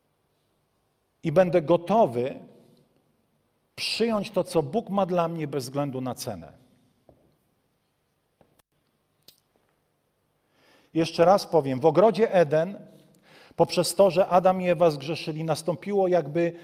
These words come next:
wielkie samoodrzucenie. W tym sensie, że oni popełnili czyn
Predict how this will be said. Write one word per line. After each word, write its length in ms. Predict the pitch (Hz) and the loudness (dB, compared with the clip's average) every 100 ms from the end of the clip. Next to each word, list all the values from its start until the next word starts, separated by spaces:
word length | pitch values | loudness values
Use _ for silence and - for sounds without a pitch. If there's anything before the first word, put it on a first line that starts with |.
| - - | -20 -20
wielkie 480 | 107 180 226 220 202 | -2 2 2 2 -2
samoodrzucenie. 1200 | - 202 190 190 170 147 123 160 - 143 95 85 - - _ _ _ _ _ _ _ _ _ _ _ _ _ _ _ _ | 2 2 4 2 2 -2 -6 -8 -2 -4 -4 -12 -16 -20 _ _ _ _ _ _ _ _ _ _ _ _ _ _ _ _
W 60 | |
tym 140 | - 208 | -2 2
sensie, 340 | 202 196 180 | 2 0 -2
że 180 | 147 - | -4 -2
oni 240 | 214 220 | -2 0
popełnili 580 | 196 196 190 185 180 175 | 0 0 0 -2 -6 -8
czyn 440 | - - 165 160 | -6 -4 -4 -6